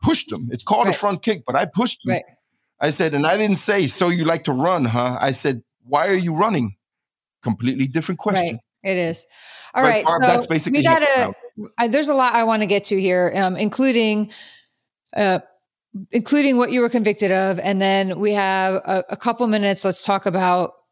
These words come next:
Speaker 2: the time that you spent in prison. So you find out in, in court, the jury comes back and finds you guilty. And now, do you say, were you married at that time?
Speaker 1: No.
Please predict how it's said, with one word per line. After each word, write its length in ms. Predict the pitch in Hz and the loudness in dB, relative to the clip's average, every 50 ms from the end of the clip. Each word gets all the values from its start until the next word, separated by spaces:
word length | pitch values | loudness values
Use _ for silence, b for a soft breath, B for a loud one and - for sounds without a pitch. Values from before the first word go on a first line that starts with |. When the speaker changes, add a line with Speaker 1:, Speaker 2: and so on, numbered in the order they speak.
| _ - | _ -8
Speaker 2:
the 380 | 196 175 175 - 185 180 202 185 | -6 -6 -4 -4 -2 0 0 0
time 340 | - 196 190 190 196 202 190 | 0 0 0 0 2 2 0
that 120 | 185 - | 0 0
you 120 | 175 185 | -2 -2
spent 380 | 185 - - 190 190 185 170 - _ - | -4 -2 -2 -2 -2 -2 -4 -6 _ -6
in 160 | 190 190 180 | -4 -4 -4
prison. 560 | - 208 185 170 156 165 160 165 175 175 - _ _ _ _ _ _ _ _ _ _ _ _ _ _ _ _ _ _ _ _ _ _ _ _ _ _ _ _ | -2 -2 -2 -2 -2 -6 -6 -4 -6 -6 -8 _ _ _ _ _ _ _ _ _ _ _ _ _ _ _ _ _ _ _ _ _ _ _ _ _ _ _ _
So 380 | - - - 190 185 180 180 175 | -8 -4 -2 0 2 2 0 0
you 140 | - 202 208 | 0 -2 -2
find 280 | 208 - 220 214 214 214 | 0 0 0 2 2 2
out 300 | 214 208 202 196 - - | 2 2 2 0 0 0
in, 300 | 202 208 202 202 202 - _ _ - | -2 0 0 -2 -4 -6 _ _ -2
in 160 | 220 220 214 | -2 -2 0
court, 340 | - 202 190 185 180 - - - _ _ - | 0 0 2 2 0 -2 -4 -12 _ _ -6
the 400 | 170 190 170 165 160 - - - _ - 170 | -4 -4 -2 -2 -4 -8 -12 -18 _ -12 -6
jury 260 | 165 202 202 202 196 | -2 0 2 2 0
comes 200 | 196 208 202 - | 0 -2 -4 -2
back 300 | - 190 175 170 180 - | -2 -4 -2 -4 -6 -6
and 140 | - 180 - | -8 -10 -4
finds 260 | - 175 175 175 165 | -4 -2 -2 -2 -2
you 80 | 170 151 | -2 -2
guilty. 560 | 151 165 156 156 - 147 143 147 160 - _ _ - | 0 -2 -2 -2 -4 -6 -6 -6 -8 -12 _ _ -8
And 200 | 165 170 160 - | -8 -8 -6 -4
now, 300 | - 208 226 226 233 220 | -4 -2 0 0 0 0
do 160 | 202 196 240 | 0 0 0
you 140 | 247 247 269 | 2 2 2
say, 240 | 262 - 262 247 214 | 2 2 0 0 2
were 120 | 202 233 | 2 2
you 160 | 233 220 240 240 | 2 2 2 2
married 380 | 214 214 208 208 214 220 220 | 2 2 2 4 2 2 2
at 120 | 233 226 226 | 2 0 2
that 140 | 233 226 226 | 0 -2 0
time? 380 | - 240 240 240 240 262 240 - B B B B B B B B B B _ _ _ _ _ _ _ _ _ _ - | 0 0 2 2 2 0 -2 -4 B B B B B B B B B B _ _ _ _ _ _ _ _ _ _ -4
Speaker 1:
No. 200 | 127 139 123 95 | -2 -2 -2 -2